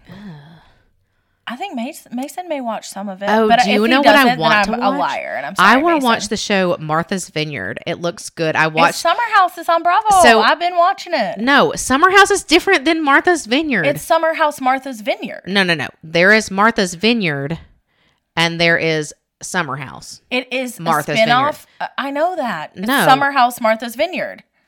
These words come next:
Speaker 1: It's not the same people.
Speaker 2: I know that.
Speaker 1: Oh,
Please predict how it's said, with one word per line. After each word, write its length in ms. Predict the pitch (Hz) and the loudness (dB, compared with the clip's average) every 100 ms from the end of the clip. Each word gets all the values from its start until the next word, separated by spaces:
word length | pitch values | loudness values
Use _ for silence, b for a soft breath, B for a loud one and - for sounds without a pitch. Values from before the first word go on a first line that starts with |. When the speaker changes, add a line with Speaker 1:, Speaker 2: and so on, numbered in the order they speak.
| _ _ | _ _
Speaker 1:
It's 180 | 190 - | -4 0
not 140 | 214 208 | 0 0
the 40 | |
same 200 | 196 185 | -2 -4
people. 340 | 170 147 143 - - | -4 -6 -10 -12 -4
Speaker 2:
I 100 | 262 | 0
know 140 | 294 - | 2 2
that. 280 | 233 147 - _ | 0 -2 -12 _
Speaker 1:
Oh, 160 | 180 | -2